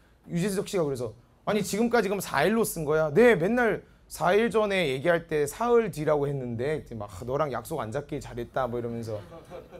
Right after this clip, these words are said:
여러분들은 이제 그런 현상들을 보면 막 키득키득 대시잖아. 근데 우리가 이제 의식하지 못하는 사이에 나, 나 역시도 그렇게 되어가고 있는 실정이거든. 물론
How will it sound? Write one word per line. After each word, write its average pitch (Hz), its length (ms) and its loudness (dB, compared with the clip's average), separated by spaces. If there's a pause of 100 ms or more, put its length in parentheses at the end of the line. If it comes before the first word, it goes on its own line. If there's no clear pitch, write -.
(1300)
여러분들은 233 600 8
이제 185 140 2
그런 220 320 4
현상들을 254 560 2
보면 170 600 2
막 123 160 -4
키득키득 220 560 -6
대시잖아. 143 760 -4 (120)
근데 156 520 2 (360)
우리가 180 320 6
이제 160 140 2
의식하지 190 720 0
못하는 202 520 0
사이에 147 680 2
나, 110 100 -4 (680)
나 160 260 6
역시도 180 520 4
그렇게 156 640 2
되어가고 190 640 4
있는 151 340 -2
실정이거든. 135 960 -4 (140)
물론 147 540 0